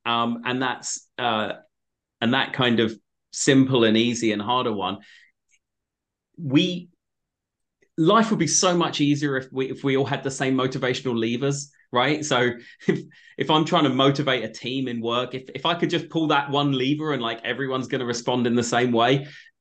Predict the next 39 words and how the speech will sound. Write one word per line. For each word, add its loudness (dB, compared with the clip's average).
life 2
would 4
be 6
very 4
efficient. -4
But 4
w-, -4
really 8
what 4
I -2
suppose -4
we're, -4
uh, -20
psychologists -2
would -6
be -6
saying, -4
or, -4
you -4
know, 2
um, -4
good 4
leaders 0
would -8
tell -2
you, -2
is 0
if -2
I've 4
got 0
a -12
team 0
of -2
ten -2
people, -4
I've -6
got -4
ten -2
unique 0